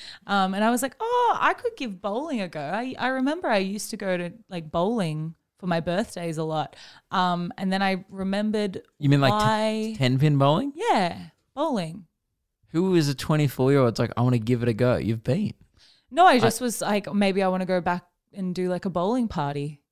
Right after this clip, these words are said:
Speaker 1: you know?
Speaker 2: That'd be fun.
Speaker 1: Uh, well, I thought that, and then I remembered why I'd stopped doing bowling parties,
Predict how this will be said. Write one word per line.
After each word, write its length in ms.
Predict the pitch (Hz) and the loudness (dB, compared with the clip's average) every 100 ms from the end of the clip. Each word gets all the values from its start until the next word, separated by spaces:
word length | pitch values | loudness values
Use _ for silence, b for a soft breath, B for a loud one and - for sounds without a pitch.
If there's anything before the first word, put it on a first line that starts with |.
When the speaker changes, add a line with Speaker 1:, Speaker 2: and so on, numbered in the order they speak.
| _ _ _ | _ _ _
Speaker 1:
you 120 | 185 170 | -20 -10
know? 280 | 165 233 269 - | -4 -4 -6 -8
Speaker 2:
That'd 140 | 131 | -6
be 80 | 147 | -4
fun. 320 | - 101 165 - _ - | -4 -4 -4 -6 _ 2
Speaker 1:
Uh, 380 | 226 240 240 233 | 6 8 8 4
well, 440 | 226 269 294 294 - | 2 6 6 4 -2
I 100 | - | -2
thought 300 | 240 269 302 | 0 0 0
that, 260 | 220 185 - | 4 2 2
and 120 | 208 202 | -2 -2
then 80 | |
I 40 | 202 | 0
remembered 440 | 196 190 185 180 | 0 0 -2 -2
why 460 | 170 170 170 165 165 | 0 2 4 2 -2
I'd 340 | 185 170 165 160 | -4 -2 0 -4
stopped 540 | - 196 165 - - | -4 -2 -2 -4 -6
doing 260 | 190 170 165 | -4 -2 -2
bowling 340 | 175 180 196 | -2 0 0
parties, 600 | 170 165 160 156 - - | 0 -2 -2 -6 -12 -18